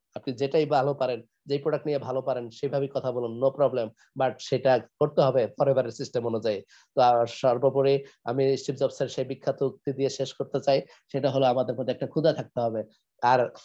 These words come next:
হলো বেশি চালাকি না করে নিজেকে একটু বোকার মতোই রাখতে হবে। আমরা stay hungry, stay foolish। ক্ষুধার্ত থাকো, সবসময় তৃষ্ণার্ত থাকো, সবসময় কিছু একটা করার মতো, শিকারীর মতো থাকো যে, "হ্যাঁ, আমাকে এখন এটা করতে হবে, আমাকে এটা করতে হবে, আজকে এই কাজটা করতে হবে",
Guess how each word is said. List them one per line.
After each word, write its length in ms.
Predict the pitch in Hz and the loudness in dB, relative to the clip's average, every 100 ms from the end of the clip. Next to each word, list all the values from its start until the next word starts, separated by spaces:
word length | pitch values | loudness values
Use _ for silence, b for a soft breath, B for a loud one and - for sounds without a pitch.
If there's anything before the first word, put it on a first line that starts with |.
| - | -2
হলো 200 | 131 117 | 0 2
বেশি 240 | 123 - | 0 -2
চালাকি 360 | 135 131 120 135 | 2 2 2 0
না 140 | 123 | -2
করে 180 | - 120 | -2 -6
নিজেকে 280 | 120 123 120 | -4 -4 -6
একটু 160 | - | -6
বোকার 300 | 110 117 135 | -6 0 0
মতোই 260 | 131 123 123 | 0 0 0
রাখতে 280 | 113 - 120 | -2 -2 -2
হবে। 240 | 113 107 - b b | 0 -2 -8 b b
আমরা 240 | 110 120 | -4 2
stay 300 | 123 117 135 | 2 2 0
hungry, 320 | 123 123 120 120 _ _ 127 | 0 -2 -2 -6 _ _ -4
stay 240 | 120 127 | -2 -2
foolish। 340 | - 117 113 - _ _ | -2 -4 -4 -8 _ _
ক্ষুধার্ত 340 | - 131 139 | 0 4 4
থাকো, 380 | 135 131 120 127 | 4 0 2 0
সবসময় 340 | - 123 135 127 | 0 -4 -2 -2
তৃষ্ণার্ত 400 | 151 - 131 135 | -2 -2 0 0
থাকো, 380 | 131 - 120 - b - | -2 -2 -4 -4 b -6
সবসময় 280 | 160 175 156 | 0 4 4
কিছু 260 | 151 - | 2 0
একটা 160 | 147 143 | 0 0
করার 260 | - 139 135 | 2 2 2
মতো, 180 | 123 | -2
শিকারীর 380 | 120 131 143 143 | -6 -2 0 0
মতো 200 | 131 120 | -2 -4
থাকো 380 | 117 113 123 110 b - | -8 -4 -4 -6 b -4
যে, 100 | 127 | -2
"হ্যাঁ, 180 | 113 139 | 2 2
আমাকে 240 | 127 127 | 2 2
এখন 220 | 139 147 | 0 2
এটা 180 | 135 127 | -2 -2
করতে 260 | 123 - 127 | -6 -4 -4
হবে, 140 | 120 | -2
আমাকে 240 | 120 120 135 | -2 -2 -2
এটা 160 | 123 | -2
করতে 220 | 127 120 | -6 -6
হবে, 100 | 120 | -2
আজকে 260 | 113 - 135 | -2 -2 -2
এই 120 | 127 | -2
কাজটা 260 | 120 123 127 | 0 -4 -4
করতে 260 | 147 - | -6 0
হবে", 220 | 135 120 | 2 2